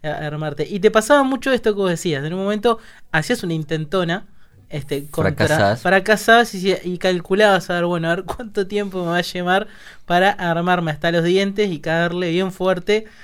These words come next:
Speaker 1: cosa, este, de que tener alguna chance en esta oportunidad.
Speaker 2: Bien, eso es exactamente lo que hacen los británicos, que ahora te voy a contar algo que quizás pueda ser aplicable para el juego.
Speaker 1: A ver.
Speaker 2: Los británicos, ¿sabías que tienen una extraña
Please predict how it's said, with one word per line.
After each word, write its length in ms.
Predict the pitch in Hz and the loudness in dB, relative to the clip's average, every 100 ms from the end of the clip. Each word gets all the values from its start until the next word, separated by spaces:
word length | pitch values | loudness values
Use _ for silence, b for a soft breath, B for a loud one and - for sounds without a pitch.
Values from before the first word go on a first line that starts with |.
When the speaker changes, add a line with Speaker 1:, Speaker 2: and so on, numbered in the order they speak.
| B - | B -8
Speaker 1:
cosa, 520 | 175 170 - 196 208 - | -2 0 4 4 2 -4
este, 260 | 147 - | -6 -4
de 160 | 151 147 | -4 -4
que 80 | 160 | -4
tener 300 | - 160 180 | -4 0 0
alguna 300 | 170 175 160 | 0 -2 -2
chance 300 | 170 160 147 | -2 -2 -6
en 60 | |
esta 140 | 147 147 | -6 -6
oportunidad. 560 | 139 139 135 139 127 - - - _ _ _ _ _ _ - | -6 -8 -8 -8 -10 -14 -20 -20 _ _ _ _ _ _ -2
Speaker 2:
Bien, 280 | 107 78 - - | 0 0 -4 -6
eso 240 | 240 247 | -2 0
es 60 | 180 | 0
exactamente 380 | 185 170 156 | 0 0 2
lo 60 | 147 | 2
que 100 | - | 2
hacen 200 | 135 135 | 0 0
los 100 | 113 | 0
británicos, 680 | 113 107 127 104 98 175 - - _ B B B B _ | -2 -2 0 0 -2 -6 -8 -20 _ B B B B _
que 120 | 131 | 2
ahora 140 | 147 | 2
te 80 | 156 | 4
voy 80 | 151 | 2
a 20 | |
contar 460 | 147 127 143 135 - - | 0 0 0 0 -4 -2
algo 220 | 107 120 | 0 0
que 180 | 107 104 | -2 -6
quizás 320 | - 95 135 | -6 -4 -4
pueda 180 | 131 123 | -2 -2
ser 140 | - | 0
aplicable 400 | 117 101 95 110 | -2 -4 -4 -4
para 140 | 104 87 | -2 -4
el 60 | 87 | -2
juego. 400 | 101 82 92 - | -2 -2 -4 -6
Speaker 1:
A 120 | 123 | -6
ver. 160 | 127 151 | -6 -4
Speaker 2:
Los 160 | 107 123 | -4 -4
británicos, 460 | 139 214 220 170 | -6 -8 -8 -6
¿sabías 160 | 160 156 | -6 -6
que 80 | 135 | -6
tienen 180 | 139 | -2
una 80 | 135 | -2
extraña 680 | 117 - 127 131 135 131 | -4 -4 -2 0 0 0